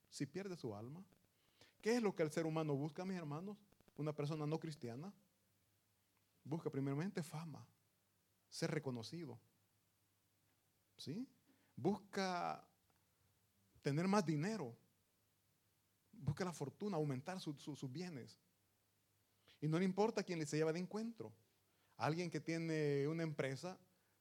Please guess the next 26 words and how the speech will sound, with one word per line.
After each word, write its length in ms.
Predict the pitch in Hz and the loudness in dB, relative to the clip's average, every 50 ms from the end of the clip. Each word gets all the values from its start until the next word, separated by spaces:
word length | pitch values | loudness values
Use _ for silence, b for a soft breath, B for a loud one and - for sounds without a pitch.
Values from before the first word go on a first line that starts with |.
| b b _ _ - | b b _ _ 0
tiene 220 | - 139 147 151 | 4 6 6 6
sus 160 | 147 - 175 147 | 6 2 2 0
facilidades 580 | 185 180 190 175 156 160 160 180 208 226 226 B B B | 0 -2 0 0 0 2 2 0 0 -2 -4 B B B
y 80 | B 147 | B 0
explota 680 | 139 139 - - - 202 226 247 269 - - 165 160 151 - - | 0 0 -2 -4 2 2 2 2 2 -2 -6 -8 -8 -8 -10 -6
al 180 | - 123 139 143 | -4 -2 -2 -2
que 100 | 139 127 | -2 -2
no 140 | 120 113 | -4 -4
tiene. 400 | - - 156 170 180 160 110 101 104 - _ _ _ _ _ _ _ _ _ _ _ _ _ _ _ _ _ - | -6 -8 -8 -8 -6 -8 -8 -10 -12 -16 _ _ _ _ _ _ _ _ _ _ _ _ _ _ _ _ _ -4
¿Por 180 | - 123 - - | -4 -4 -4 -4
qué? 160 | - 220 226 - _ - | -6 -8 -8 -10 _ -6
Por 140 | - - | -4 -2
amor 200 | 107 117 123 127 | 0 0 2 2
al 100 | 131 131 | 0 0
dinero. 400 | 123 107 113 131 143 143 135 107 110 - - _ _ _ _ _ _ _ _ _ _ _ _ _ _ _ _ _ _ _ _ _ _ _ _ _ _ _ _ _ _ _ _ _ _ _ _ _ _ _ _ - | -2 -4 -4 -4 -4 -6 -6 -8 -12 -18 -20 _ _ _ _ _ _ _ _ _ _ _ _ _ _ _ _ _ _ _ _ _ _ _ _ _ _ _ _ _ _ _ _ _ _ _ _ _ _ _ _ -8
Y 60 | - 131 | -2 2
le 100 | 123 127 | 4 4
decía 220 | 117 113 135 131 | 4 4 4 4
yo 120 | 135 131 | 4 4
a 60 | 131 135 | 6 4
una 200 | 139 139 131 - | 4 4 2 2
persona, 380 | - 123 123 156 151 135 - - b b b | 0 2 2 0 0 0 -4 -8 b b b
"Si 140 | - 151 143 | 0 2 2
nosotros 320 | 131 131 - 135 135 123 | 2 2 0 -2 -2 -2
trabajamos 440 | - 143 147 135 123 131 147 175 175 | 0 0 2 2 2 0 -2 -2 -2
porque, 320 | - 208 202 - 160 147 | -2 -4 -2 -2 -4 -4